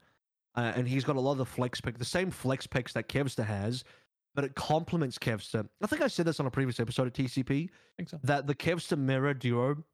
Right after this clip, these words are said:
Speaker 1: is very similar to the Dolha Sparkle duo because they're both flex D P S players that are complementary hero pools. And that's, that is, like, a nice way of saying they have overlapping hero pools as well. What I'm saying is, like, you can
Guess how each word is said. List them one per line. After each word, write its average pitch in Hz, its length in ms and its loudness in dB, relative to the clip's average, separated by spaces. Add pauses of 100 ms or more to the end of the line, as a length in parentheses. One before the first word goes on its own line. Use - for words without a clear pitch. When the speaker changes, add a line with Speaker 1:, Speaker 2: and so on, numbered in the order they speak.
(580)
Speaker 1:
is 127 140 0
very 139 240 4
similar 135 300 0
to 123 80 -4
the 113 100 2
Dolha 117 380 2
Sparkle 117 500 0
duo 127 280 2
because 123 240 -2
they're 117 80 0
both 135 180 0
flex - 400 -4 (260)
D 127 120 -2
P 123 120 0
S 117 60 -2
players 139 440 -2 (280)
that 123 120 0
are 113 60 -2
complementary 120 1000 0 (440)
hero 127 280 2
pools. 110 400 -2 (140)
And 135 260 0
that's, 139 220 0 (540)
that 160 140 4
is, 156 140 2
like, 139 120 0
a 131 60 4
nice 127 360 0
way 135 120 4
of 120 80 0
saying 127 240 0
they 123 80 2
have 113 100 0
overlapping 110 640 0
hero 127 200 2
pools 127 240 -2
as 104 100 -4
well. 113 260 2 (200)
What 135 200 2
I'm 131 100 0
saying 127 260 0
is, 117 100 -2
like, 113 160 -2
you 127 80 2
can 120 180 0